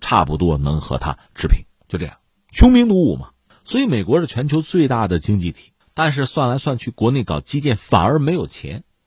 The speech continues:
你看特朗普时代也曾经想大搞基建，有这个想法，最后边境还要修墙嘛。你看中国长城修得多好，我要修墙，墙没彻底修好，他先走了。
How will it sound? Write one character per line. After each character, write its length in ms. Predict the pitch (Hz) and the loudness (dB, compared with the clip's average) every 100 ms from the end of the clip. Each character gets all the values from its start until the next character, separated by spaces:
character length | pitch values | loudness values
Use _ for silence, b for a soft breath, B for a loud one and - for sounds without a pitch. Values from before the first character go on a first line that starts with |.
| _ _ - | _ _ -8
你 100 | 127 | -2
看 140 | 202 | -2
特 160 | - 214 | -2 -2
朗 120 | 214 | -2
普 140 | 208 | -4
时 160 | 92 127 | -8 -4
代 200 | 160 131 b b | -4 -4 b b
也 200 | 110 87 | -2 -2
曾 220 | - 147 | -2 -2
经 80 | 190 | -2
想 180 | - 82 | -4 -4
大 140 | 101 | -6
搞 140 | - 135 | -6 -10
基 160 | 82 | -8
建， 140 | 85 - | -10 -6
有 200 | 107 120 | 0 0
这 80 | 175 | 0
个 60 | |
想 260 | - 78 139 | -4 -6 -8
法， 160 | - 73 | -10 -6
最 160 | 170 | -4
后 160 | 123 131 | -2 0
边 220 | 165 165 | 0 0
境 140 | 156 | 0
还 60 | 131 | 0
要 40 | 123 | 0
修 180 | 185 | -4
墙 320 | 175 - 113 190 | -6 -4 -4 -2
嘛。 100 | - b - | -6 b -6
你 100 | 104 | -2
看 160 | 165 | 0
中 140 | 180 175 | 0 -2
国 100 | 175 | -2
长 220 | 135 151 | -2 -2
城 160 | 156 | -4
修 160 | 151 147 | -2 0
得 60 | 135 | 2
多 100 | 127 | 2
好， 180 | - B B | 0 B B
我 120 | 147 | 6
要 80 | 175 | 6
修 180 | 220 208 | 4 0
墙， 280 | 165 190 _ _ _ | 0 -2 _ _ _
墙 300 | - - 135 | -10 -4 -2
没 120 | 147 147 | -2 -4
彻 140 | 131 | -4
底 100 | 101 | -4
修 160 | - 104 | -4 -4
好， 140 | 69 | -4
他 160 | - 101 | -4 -4
先 140 | 85 | -4
走 100 | - | -8
了。 100 | - | -18